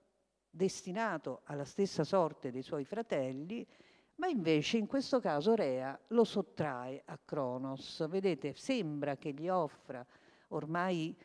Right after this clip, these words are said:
eh, debilitata nella propria forza procreativa, un ennesimo figlio, in realtà si tratta di un bel, eh, pezzo di pietra, eh, che Cronos, ormai abituato a fagocitare tutto,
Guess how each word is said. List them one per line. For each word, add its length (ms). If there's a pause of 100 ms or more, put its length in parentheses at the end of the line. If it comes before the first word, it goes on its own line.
(240)
eh, 880
debilitata 1000
nella 260
propria 320
forza 400
procreativa, 840
un 120
ennesimo 600
figlio, 520
in 100
realtà 440
si 200
tratta 600 (340)
di 160
un 260
bel, 460
eh, 640
pezzo 380
di 140
pietra, 680 (440)
eh, 400 (100)
che 220
Cronos, 520
ormai 520 (240)
abituato 920 (200)
a 100
fagocitare 800
tutto, 500